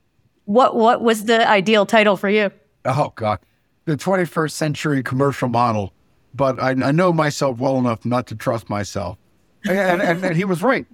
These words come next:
Speaker 2: Revenue operations is a vocabulary that describes the convergence of all the systems, operations, and data that support the revenue cycle.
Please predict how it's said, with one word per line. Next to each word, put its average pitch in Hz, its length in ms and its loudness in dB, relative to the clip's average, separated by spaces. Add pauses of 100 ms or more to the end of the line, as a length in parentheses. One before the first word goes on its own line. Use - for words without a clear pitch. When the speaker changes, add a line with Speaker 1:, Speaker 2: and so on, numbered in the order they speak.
(240)
Speaker 2:
Revenue 175 400 0
operations 156 920 -4 (220)
is 131 140 -4
a - 20 -2
vocabulary 135 920 -2 (400)
that 131 160 -2
describes 123 560 -2
the 123 100 -8
convergence 143 720 -2
of 117 120 -4
all 135 160 2
the 107 140 -2
systems, 190 680 -6
operations, 135 600 -4
and 147 180 -2
data 170 400 0 (500)
that 131 180 -4
support 151 340 -4
the 175 80 -2
revenue 143 380 0
cycle. 113 440 -6